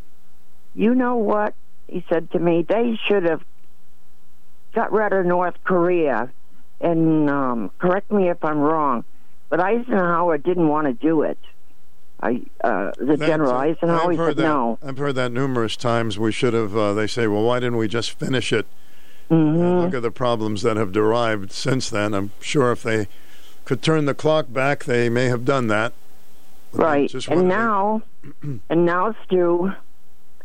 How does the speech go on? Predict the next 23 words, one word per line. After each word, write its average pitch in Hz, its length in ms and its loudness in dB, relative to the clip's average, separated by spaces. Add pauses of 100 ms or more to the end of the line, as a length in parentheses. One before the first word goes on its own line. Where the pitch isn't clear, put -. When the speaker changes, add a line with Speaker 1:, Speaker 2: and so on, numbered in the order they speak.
(1040)
Speaker 1:
I, 185 520 2
I 202 60 2
really 233 360 2 (100)
think 240 380 0
America 196 960 2 (260)
has 180 260 0
got 196 220 0
to 180 80 -2
get 180 240 2
back 165 240 0
on 151 180 2
its - 100 -4 (120)
feet, 165 260 2 (460)
and 196 140 2
they're 196 100 2
gonna 208 360 2
have 202 200 0 (300)
to 202 100 2
make 185 240 2
a 170 60 0
very 196 260 2
dire, 160 580 2 (720)
uh, 98 300 -2